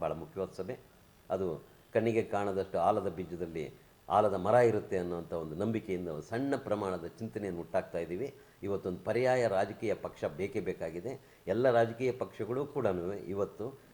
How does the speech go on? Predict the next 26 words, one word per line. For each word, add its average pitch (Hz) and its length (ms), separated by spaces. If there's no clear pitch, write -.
ನಿಜವಾದಂಥ 120 680
ಜನತೆಯ 113 360
ಆಶೋತ್ತರಗಳನ್ನು 87 840
ಅಥವಾ 90 180
ಕಟ್ಟಕಡೆಯ 104 540
ಮನುಷ್ಯನ 87 360
ಆಶೋತ್ತರಗಳನ್ನು 80 760
ಪ್ರತಿನಿಧಿಸ್ತಾ 92 720
ಇಲ್ಲ. 85 200
ಆ 95 80
ಕಾರಣಕ್ಕಾಗಿ 120 560
ಅಂಥ 92 180
ಒಂದು 87 220
ಪಕ್ಷವನ್ನು, 113 600
ಒಂದು 85 160
ನೆಲನಿಷ್ಠವಾಗಿ 135 880
ಯೋಚಿಸುವಂಥ 98 480
ಒಂದು 90 160
ಪಕ್ಷವನ್ನು 87 680
ನಾವು 85 160
ಕಟ್ಟಬೇಕಾಗುತ್ತೆ. 92 760
ಆ 90 80
ಕಾರಣಕ್ಕಾಗಿ 107 840
ಇದು 92 220
ಒಂದು 82 140
ಬೀಜಾಂಕುರ 107 580